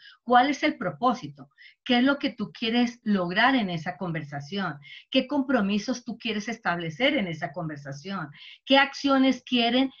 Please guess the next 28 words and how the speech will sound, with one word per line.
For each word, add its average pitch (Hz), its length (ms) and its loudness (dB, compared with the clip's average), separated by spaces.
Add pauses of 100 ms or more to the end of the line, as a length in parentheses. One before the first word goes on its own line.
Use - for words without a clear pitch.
(140)
que 214 80 -6
se 196 140 -4
vayan 208 360 4
a 233 60 4
acordar 196 580 -2
y 254 60 -2
se - 260 -4
coordinen 214 600 0 (260)
para 185 220 0
que 175 80 -8
salgan 170 400 -6
excelentes? 170 800 -6 (280)
Y 240 120 -2
por 233 180 -4
supuesto, 233 720 -2
¿qué - 120 0
significa 202 640 -4
para 180 280 -4
ti 262 240 0 (180)
un 202 220 4
buen 175 240 -2
resultado? 151 640 -8 (240)
Siempre 294 460 -2
que 285 100 -2
tú 202 240 -4
vas 170 220 0
a 160 100 -10
conversar, 165 720 -2